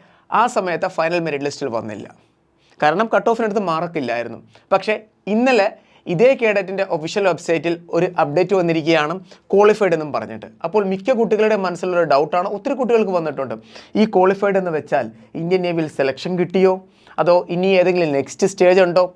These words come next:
അതോ ഇനി ജോയിനിങ് ലെറ്റർ വരുമോ എന്നതിനെക്കുറിച്ചൊക്കെയാണ്. എല്ലാ കാര്യങ്ങളും ഞാൻ വളരെ ക്ലിയർ ആയിട്ട് ഞാൻ പറഞ്ഞുതരാം. നോക്കൂ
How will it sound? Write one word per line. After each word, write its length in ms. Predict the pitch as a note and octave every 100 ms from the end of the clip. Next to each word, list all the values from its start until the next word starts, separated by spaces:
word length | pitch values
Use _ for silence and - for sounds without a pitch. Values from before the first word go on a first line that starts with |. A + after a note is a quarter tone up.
| _ - D#3+
അതോ 100 | F3+
ഇനി 100 | F3+ C#3
ജോയിനിങ് 360 | C#3+ D#3+ F3+ F#3
ലെറ്റർ 200 | F#3 F#3 E3+
വരുമോ 200 | E3+ F3
എന്നതിനെക്കുറിച്ചൊക്കെയാണ്. 760 | D3+ D3+ C#3+ C#3+ B2+ B2+ A2+ A2 A2 E3+
എല്ലാ 200 | G3+ G3+ G3
കാര്യങ്ങളും 280 | F3+ F3 E3
ഞാൻ 80 | C3+
വളരെ 180 | C3+ C#3+
ക്ലിയർ 120 | C#3 C#3+
ആയിട്ട് 140 | D3
ഞാൻ 80 | C#3+
പറഞ്ഞുതരാം. 380 | D3 D#3+ D#3 F#3 - _ -
നോക്കൂ 180 | F#3